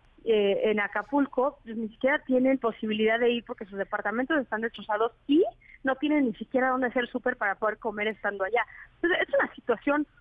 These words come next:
muy angustiante. Yo, eh, espero que el presidente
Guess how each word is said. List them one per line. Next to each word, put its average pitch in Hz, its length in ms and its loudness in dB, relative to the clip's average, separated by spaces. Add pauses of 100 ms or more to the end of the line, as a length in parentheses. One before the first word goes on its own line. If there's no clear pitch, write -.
(140)
muy 339 200 4
angustiante. 254 760 0 (300)
Yo, 269 400 2 (380)
eh, 208 760 -6
espero 285 360 0
que - 100 -8
el 220 80 -6
presidente 240 800 0